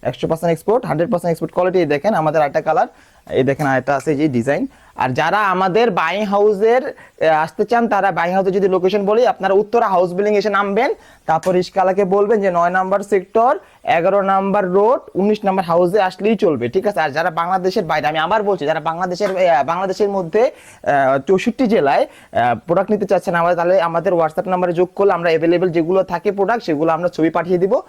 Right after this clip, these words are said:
ছবি পাঠিয়ে দিয়ে তারপর আপনারা, এ, কুরিয়ার সার্ভিসের মাধ্যমে, cash on delivery-র মাধ্যমে নিতে পারবেন। তো ভাই এই যে আরেকটা কালার, এই যে ডিজাইন যদি দেখেন, এই দেখেন। So এই ছিল আমাদের তিনটা কালেকশন।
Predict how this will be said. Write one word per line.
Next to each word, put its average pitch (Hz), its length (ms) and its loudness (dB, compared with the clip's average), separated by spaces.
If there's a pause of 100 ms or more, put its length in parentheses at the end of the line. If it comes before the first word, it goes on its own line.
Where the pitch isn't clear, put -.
(240)
ছবি 175 220 0
পাঠিয়ে 190 300 0
দিয়ে 240 220 0
তারপর 175 320 -2
আপনারা, 185 360 0 (320)
এ, 135 260 0
কুরিয়ার 262 280 2
সার্ভিসের 190 400 0
মাধ্যমে, 165 420 0
cash 160 180 -2
on 175 120 -2
delivery-র 165 280 0
মাধ্যমে 170 300 0
নিতে 180 160 -2
পারবেন। 190 340 -2 (400)
তো 175 160 4
ভাই 180 140 2
এই 170 120 2
যে 160 240 2
আরেকটা 156 220 -2
কালার, 165 280 -2
এই 135 100 -6
যে 143 80 -6
ডিজাইন 139 320 -2 (840)
যদি 135 120 0
দেখেন, 131 280 0
এই 123 80 2
দেখেন। 127 280 -2 (1700)
So 180 80 2
এই 185 300 2
ছিল 220 120 2
আমাদের 202 360 2
তিনটা 202 280 -2
কালেকশন। 196 500 -2